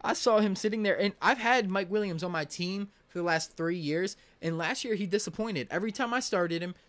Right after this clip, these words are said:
two points. I put him on the bench. He gets fourteen, fifteen, twenty. I'm like, "Come on, man."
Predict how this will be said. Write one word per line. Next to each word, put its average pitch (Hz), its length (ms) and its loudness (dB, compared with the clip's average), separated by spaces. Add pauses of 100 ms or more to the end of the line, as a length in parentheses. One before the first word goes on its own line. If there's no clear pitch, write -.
(140)
two 196 120 0
points. - 380 -8 (220)
I 156 80 -2
put 190 180 0
him 180 100 0
on 175 120 0
the 170 60 -2
bench. 170 320 -2 (180)
He 160 100 -4
gets 160 160 -4
fourteen, 170 480 -4
fifteen, 160 540 -6
twenty. 135 400 -6 (300)
I'm 196 120 -8
like, 185 160 -2
"Come 285 220 2
on, 160 260 4
man." 180 440 2